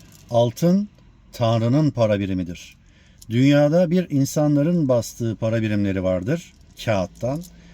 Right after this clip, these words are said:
Bir de Tanrı'nın parası vardır. Tanrı'nın parasını bir insan asla altın yapamaz. Bakın, füzyon bile yaparsınız. E eşittir M C kare ile atomu parçalarsınız.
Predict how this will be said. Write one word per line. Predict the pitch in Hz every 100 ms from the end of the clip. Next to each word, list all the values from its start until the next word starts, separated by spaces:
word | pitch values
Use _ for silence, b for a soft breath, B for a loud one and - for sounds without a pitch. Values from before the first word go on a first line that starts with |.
| B B
Bir | 107 151 147
de | 160 170 - - -
Tanrı'nın | 135 135 123 139 170
parası | 135 113 98 - 98
vardır. | 92 82 82 -
Tanrı'nın | - 143 170 185 196
parasını | 185 175 170 175 180 185 B B B -
bir | 156 180
insan | 180 175 - 180 180 -
asla | 220 - 180
altın | 160 151 143 -
yapamaz. | 139 127 131 104 85 - B B B B
Bakın, | 175 - 110 - - - - - - -
füzyon | 180 170 156 220 208
bile | 185 175
yaparsınız. | 147 160 143 120 117 101 -
E | 190 185
eşittir | 165 - 160 175 170 165
M | 165
C | 143 175
kare | 170 156 151
ile | 151 165 -
atomu | 175 - 180 180
parçalarsınız. | 160 147 135 151 139 127 - 101 92